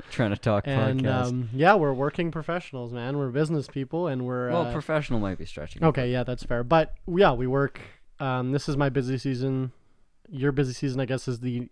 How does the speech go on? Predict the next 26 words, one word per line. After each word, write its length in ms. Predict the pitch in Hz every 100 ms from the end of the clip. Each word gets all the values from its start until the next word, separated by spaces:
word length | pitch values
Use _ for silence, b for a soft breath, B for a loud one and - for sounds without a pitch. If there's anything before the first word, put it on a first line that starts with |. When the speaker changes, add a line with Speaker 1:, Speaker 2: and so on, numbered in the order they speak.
| -
Speaker 2:
all 340 | 135 120 120 -
Speaker 1:
It's 60 | -
Speaker 2:
time. 380 | 131 120 131 147
Speaker 1:
all, 180 | 110 - B B -
it 180 | 151 -
basically 400 | 160 - 165 - -
all 160 | 123
the 80 | 117
time 320 | - 104 107
except 340 | 95 - 101 -
for, 140 | 110
like, 260 | 92 92 -
maybe 520 | 90 87 87 82 82 - - _ - b b b b b _ -
January, 280 | - 113 98 - 85
Speaker 2:
Holidays. 60 | -
Speaker 1:
February. 720 | 87 85 85 82 85 85 95 -
Speaker 2:
Sure. 460 | - - 120 120 -
Speaker 1:
Post-Christmas, 760 | 98 92 - - - 95 92
everything 360 | 90 90 90 90
kinda 300 | - 90 87
grinds 400 | 82 85 87 87
slowly 520 | - 90 87 90 92
'cause 180 | - 95
everyone's 400 | 87 98 101 101
on 140 | 110
vacation. 580 | 110 113 165 226 - -